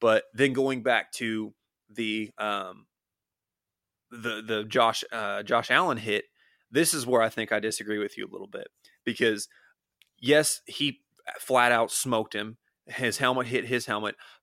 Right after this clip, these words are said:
But if you watch that hit, he leads with his shoulder. He pl-, first off, he plants both of his feet, and he actually, he did not pass the first down. He was not, he, because he hit him, he did not pass the first down. Um, but had he not hit him and just let him go,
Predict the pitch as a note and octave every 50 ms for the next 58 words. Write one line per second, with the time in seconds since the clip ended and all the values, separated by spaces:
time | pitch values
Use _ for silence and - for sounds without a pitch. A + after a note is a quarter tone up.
0 | _ - C#3 C#3 - B2 B2 - - - A#2+ A#2 A2+ A#2 C3+ C#3 - - D3 G#2+
1 | - B2 C#3 B2+ A#2 G#2+ - _ _ _ _ _ _ _ - A#2+ A#2+ - - _
2 | - A#2+ B2 C#3 D3 D#3 - C3+ D3 D3 C#3+ D3 B2+ A2 - - C3+ B2+ A#2+ G#2+
3 | A2 G2+ G#2+ B2+ B2 A2 - _ - - - - E3 E3+ D#3 - B2 - - A2+
4 | - - C#3+ C3+ C3 B2 - - B2 A2 A2+ A2 - - - A#2+ G#2+ - - A#2+
5 | C3 C3+ C3+ C3+ B2+ A#2+ A#2+ A#2 - - A#2+ A2+ A#2 - A2+ A2+ A2 A#2+ C3 C3+
6 | - - - B2+ A2+ A2 - G2+ - - G2+ G#2 - - G2+ G2 - - _ _
7 | - _ _ - B2+ B2 A2+ A#2+ C3 B2+ B2 - - _ A#2 A#2 B2+ - - -
8 | - E3 F3 - - C#3 C#3+ C3+ D3 C3+ B2 C#3 - B2+ A2+ G#2 A2 A2 G#2+ G#2+
9 | A2 A2 G#2 - - A2+ G#2 - - - A2 A2 G#2+ - - G#2+ G#2 G#2+ _ _
10 | - _ _ _ _ _ _ - A2 G#2+ G#2 G#2 G2+ - - - - - B2+ A#2
11 | A#2 B2 G#2+ G#2+ A2+ B2 - B2+ C3 C3 C3+ B2+ A2 G#2 G2 - A2 A2+ A2 G#2+
12 | A2 - G2+ G2+ G#2+ A#2+ B2+ B2+